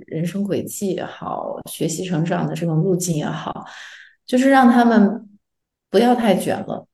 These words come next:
但同时也跟我说了一句，他说：“我们是希望家长不要这么卷了。”就是我们是一直在说服家长不要这么去卷孩子，孩子其实是没有错的。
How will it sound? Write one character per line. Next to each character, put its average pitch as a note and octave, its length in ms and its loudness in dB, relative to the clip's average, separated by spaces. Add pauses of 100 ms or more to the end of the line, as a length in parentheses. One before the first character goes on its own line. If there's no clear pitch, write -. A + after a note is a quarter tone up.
但 B3 120 4
同 G#3 180 8
时 G#3+ 120 2
也 E3 120 2
跟 - 80 0
我 D#3 120 0
说 F#3 200 0
了 F3 80 2
一 C3 80 -2
句， C#3+ 200 -6
他 F3 140 -4
说 F3+ 440 0 (480)
：“我 E3+ 100 -2
们 D#3 100 0
是 G3+ 100 2
希 G3+ 100 0
望 G3+ 160 4
家 G#3+ 180 2
长 E3+ 140 2
不 C3 80 -2
要 C#3 80 0
这 C#3 100 -4
么 C#3+ 80 -4
卷 - 180 -4
了。” - 340 -12 (440)
就 A3 140 2
是 G#3 60 8
我 F3+ 60 6
们 E3+ 100 2
是 A#3+ 200 2
一 A#3 100 6
直 F#3+ 120 4
在 G3+ 100 4
说 A3 240 0
服 G3+ 160 -6
家 A3+ 260 -2
长 F3+ 280 -2
不 - 60 -4
要 E3+ 160 2
这 E3+ 120 -4
么 D3+ 80 0
去 - 140 -6
卷 G2+ 260 -6
孩 - 280 -8
子， D#3 360 -8
孩 C#3 200 -2
子 G3+ 140 -2
其 D#3+ 200 -2
实 E3 120 -2
是 C#3+ 420 -4 (360)
没 D3+ 160 0
有 D3+ 120 0
错 - 360 -2
的。 - 180 -12